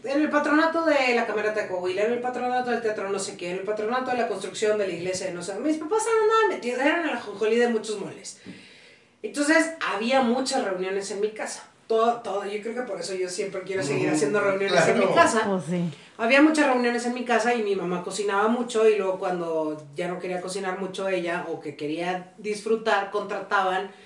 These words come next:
Speaker 1: a diferentes banqueteros, los que fueran los banqueteros como del momento en, en, en ese momento.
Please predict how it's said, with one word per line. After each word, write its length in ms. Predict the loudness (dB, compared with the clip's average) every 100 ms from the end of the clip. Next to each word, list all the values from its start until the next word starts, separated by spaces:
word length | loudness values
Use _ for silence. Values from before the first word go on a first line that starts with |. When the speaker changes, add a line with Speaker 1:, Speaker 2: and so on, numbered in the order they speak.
| -20 0
Speaker 1:
a 40 | 2
diferentes 460 | 4 4 2 0
banqueteros, 600 | -2 -2 -4 -2 0 0
los 120 | -2 -4
que 80 |
fueran 220 | -8 -6 -4
los 140 | -4
banqueteros 440 | -6 -8 -8 -10
como 260 | -8 -8 -6
del 100 | -6
momento 500 | -6 -6 -8 -8 -6
en, 280 | -4 -4 -6 -12
en, 400 | -12 -10 -10 -12 -16 _ _ -12
en 500 | -10 -8 -8 -10 -10 -8
ese 260 | -4 0
momento. 520 | 2 4 2 0 -6